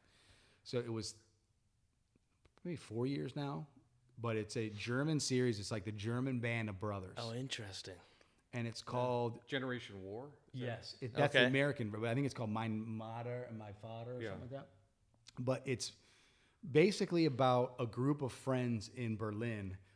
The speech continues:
Speaker 1: uh, in nineteen forty-one, I think. Or, or
Speaker 3: Yeah,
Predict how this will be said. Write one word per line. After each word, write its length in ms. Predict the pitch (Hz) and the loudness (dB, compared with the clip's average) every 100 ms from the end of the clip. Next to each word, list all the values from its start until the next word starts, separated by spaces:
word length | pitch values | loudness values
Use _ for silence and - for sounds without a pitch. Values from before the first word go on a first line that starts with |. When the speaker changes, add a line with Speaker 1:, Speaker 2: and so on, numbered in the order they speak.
| _ - _ | _ -20 _
Speaker 1:
uh, 380 | 120 107 101 98 107 | -6 -4 -4 -8 -8
in 100 | 113 | -8
nineteen 340 | 110 127 127 120 | -6 -8 -10 -12
forty-one, 680 | 139 127 120 123 139 143 | -10 -10 -8 -8 -10 -12
I 80 | 147 - | -14 -14
think. 220 | 151 147 - - | -16 -16 -18 -18
Or, 80 | 120 | -18
or 420 | 120 - _ 135 | -18 -20 _ -2
Speaker 3:
Yeah, 140 | 113 | -2